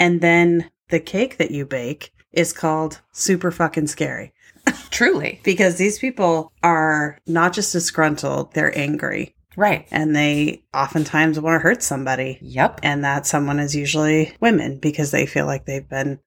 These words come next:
Speaker 1: unfairly slighted.
Speaker 2: Mistreated.
Speaker 1: And mistreated by women, yeah.
Speaker 2: Yeah, unseen.
Speaker 1: Uh-huh.
Speaker 2: Yeah, it's terrifying.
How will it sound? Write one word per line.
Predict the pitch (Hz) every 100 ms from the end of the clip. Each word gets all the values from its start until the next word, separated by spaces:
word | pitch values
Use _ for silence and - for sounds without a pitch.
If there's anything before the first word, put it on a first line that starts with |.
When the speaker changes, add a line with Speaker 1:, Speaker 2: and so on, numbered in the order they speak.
| -
Speaker 1:
unfairly | 160 156 156 147 151 147 143
slighted. | - 143 135 135 131 -
Speaker 2:
Mistreated. | 151 147 151 - - - 147 131 123 123
Speaker 1:
And | 151 147
mistreated | 139 - 135 117 156
by | 156 147
women, | 151 147 143 143
yeah. | 147 139 - _ -
Speaker 2:
Yeah, | 147 160 - -
unseen. | 156 151 151 151 151 143 139 131 131 135 -
Speaker 1:
Uh-huh. | 147 131 143 160 175
Speaker 2:
Yeah, | 185 269 156
it's | 175 165
terrifying. | - 302 - - 147 151